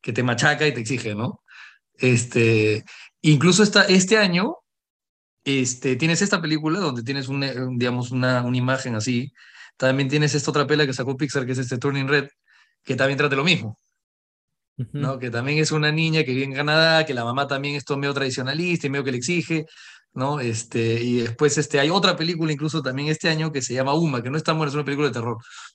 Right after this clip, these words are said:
Speaker 1: pero, este, pero que es sobre unos inmigrantes coreanos en, en Estados Unidos, ¿no? Y es una señora que vive con su hija y de repente como que le mandan las cenizas de la mamá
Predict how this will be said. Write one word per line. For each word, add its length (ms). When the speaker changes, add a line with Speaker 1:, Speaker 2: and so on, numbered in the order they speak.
Speaker 1:
pero, 260
este, 640
pero 240
que 100
es 60
sobre 240
unos 220
inmigrantes 480
coreanos 560
en, 380
en 100
Estados 280
Unidos, 540
¿no? 340
Y 340
es 120
una 140
señora 380
que 100
vive 160
con 120
su 120
hija 440
y 140
de 120
repente 460
como 240
que 100
le 100
mandan 280
las 120
cenizas 320
de 60
la 100
mamá 420